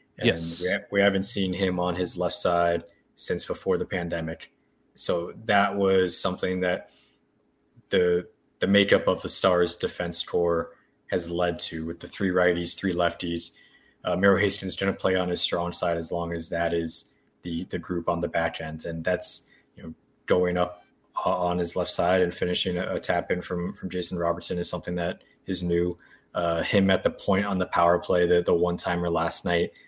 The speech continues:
Speaker 1: against Winnipeg, you know, last year he was in the circle the whole time. He wasn't on the top power play unit. Uh, he wasn't in a, a position to, to receive a, a pass up to the point and, and let a one-timer rip. So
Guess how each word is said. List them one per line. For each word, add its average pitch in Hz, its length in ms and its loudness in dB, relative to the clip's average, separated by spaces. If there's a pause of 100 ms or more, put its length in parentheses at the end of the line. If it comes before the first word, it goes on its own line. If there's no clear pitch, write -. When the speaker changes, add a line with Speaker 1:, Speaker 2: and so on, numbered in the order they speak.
(140)
Speaker 1:
against 90 300 0
Winnipeg, 87 540 4 (420)
you 95 80 -6
know, 87 80 -2
last 87 320 2
year 95 100 2
he 98 100 2
was 98 100 2
in 98 80 0
the 98 80 4
circle 101 380 2
the 80 80 0
whole 82 160 -4
time. 80 260 -4
He 85 80 -6
wasn't 85 320 -2
on 87 120 0
the 87 60 -2
top - 280 0
power 87 180 4
play 87 200 -2
unit. 87 340 0 (360)
Uh, 82 420 0 (360)
he - 220 -4
wasn't 87 360 0
in 87 140 0
a, 92 180 -2
a 90 140 -2
position 87 540 0
to, 85 360 2 (200)
to 92 100 -4
receive 87 460 2
a, 87 140 2
a 87 40 -2
pass 87 380 2
up 87 80 -8
to - 80 -14
the 85 60 -4
point 85 360 -4
and, 92 160 -4
and 87 300 -8 (520)
let 92 140 4
a 85 60 6
one-timer 82 500 0
rip. 82 160 0
So - 240 2